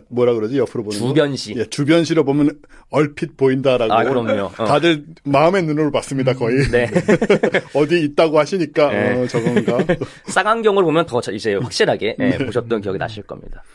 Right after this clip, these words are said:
Speaker 2: 그 다음에 가장 끝에 위치하고 있는 은하가 바로 이제 엔지씨 사이오팔이라는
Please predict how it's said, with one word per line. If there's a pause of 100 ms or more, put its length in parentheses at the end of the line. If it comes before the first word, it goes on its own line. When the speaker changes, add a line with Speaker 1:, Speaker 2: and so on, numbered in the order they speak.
(320)
Speaker 2:
그
다음에
가장
끝에
위치하고
있는
은하가 (180)
바로
이제
엔지씨
사이오팔이라는